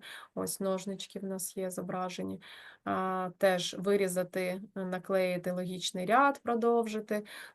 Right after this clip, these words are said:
Ну, тобто, що з чого почалося, які відбитки, які тіні. Ну, ось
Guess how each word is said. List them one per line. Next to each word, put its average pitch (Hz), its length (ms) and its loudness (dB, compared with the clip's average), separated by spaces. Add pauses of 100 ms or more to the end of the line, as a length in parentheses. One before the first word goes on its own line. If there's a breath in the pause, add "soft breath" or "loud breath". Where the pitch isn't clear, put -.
Ну, 302 280 4 (120)
тобто, 196 640 4 (180)
що - 280 0
з 185 60 -4
чого 190 400 -2
почалося, 226 800 4
які 190 420 2
відбитки, 208 680 2
які 175 420 -2
тіні. 226 720 2 (720 loud breath)
Ну, 233 320 0 (220)
ось 196 400 0